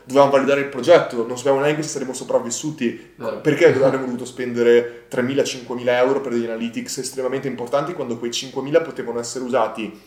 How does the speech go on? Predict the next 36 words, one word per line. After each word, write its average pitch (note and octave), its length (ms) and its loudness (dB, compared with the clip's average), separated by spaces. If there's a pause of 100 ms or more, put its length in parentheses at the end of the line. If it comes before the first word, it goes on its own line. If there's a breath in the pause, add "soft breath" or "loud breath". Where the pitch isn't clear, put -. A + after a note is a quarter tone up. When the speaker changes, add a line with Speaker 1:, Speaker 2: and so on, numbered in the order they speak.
Speaker 1:
in C3 160 0
advertisement A#2+ 880 0
o D3 160 0
in C3+ 100 2
risorse C#3+ 600 -2 (280 loud breath)
per C3+ 140 2
crescere B2+ 320 -4
il A#2 60 -2
progetto. A2+ 640 -2
Speaker 2:
Giusto. - 260 -20 (220)
Speaker 1:
È - 40 -2
una B2+ 140 0
cosa B2+ 200 -4
che B2+ 80 -8
diceva A#2+ 260 -2
Brian, A#2 640 -2
sempre G#2+ 400 -8
di G#2 140 -4
Airbnb, G#2+ 500 -4 (400 loud breath)
è G#2+ 140 -4
che A#2 160 -2
molte C3+ 440 -6
volte A#2+ 440 -2
le B2 100 -2
persone C3 480 -8
che A2 240 -6
fanno A2 460 -8
crescere G#2+ 800 -4 (120)
la G#2+ 100 -6
startup A#2 580 -4
nella G#2 160 -6
fase A2+ 220 -6
di A#2+ 80 -8
product A2+ 260 -10
market A2 300 -10
fit A2 460 -4